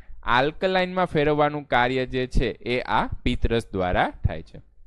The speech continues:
આથી આપણે એમ કહી શકીએ કે સ્વાદુપિંડના ઉત્સેચકો જે છે એના ઉપર ક્રિયા કરી શકે. ત્યારબાદ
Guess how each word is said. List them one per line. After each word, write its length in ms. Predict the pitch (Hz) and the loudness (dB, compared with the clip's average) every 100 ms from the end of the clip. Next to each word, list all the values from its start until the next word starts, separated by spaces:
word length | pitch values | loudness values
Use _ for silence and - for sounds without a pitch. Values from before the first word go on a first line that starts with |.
| - - - - - - - - _ - | -20 -18 -16 -12 -12 -12 -18 -20 _ 0
આથી 300 | 135 - 156 | 2 2 2
આપણે 180 | 160 | -2
એમ 120 | 160 156 | -4 -2
કહી 160 | 175 | 0
શકીએ 320 | 170 147 143 | 0 -2 -2
કે 140 | 135 143 | 0 0
સ્વાદુપિંડના 840 | - 123 127 143 - 139 139 139 - | 4 2 2 0 -2 -4 -4 -6 -6
ઉત્સેચકો 680 | 127 - 135 131 131 139 131 | -10 -2 0 0 -2 -2 -2
જે 180 | 131 135 | -2 0
છે 180 | 151 | 2
એના 160 | 120 120 | 2 2
ઉપર 320 | 110 - 170 | 2 4 2
ક્રિયા 400 | 285 - 123 131 | 0 -4 2 2
કરી 200 | 127 123 | 2 0
શકે. 320 | 120 120 120 120 - - - - - - - - - - | -2 -4 -6 -8 -10 -12 -14 -16 -14 -12 -8 -8 -10 0
ત્યારબાદ 440 | 156 170 143 95 | 4 4 4 -2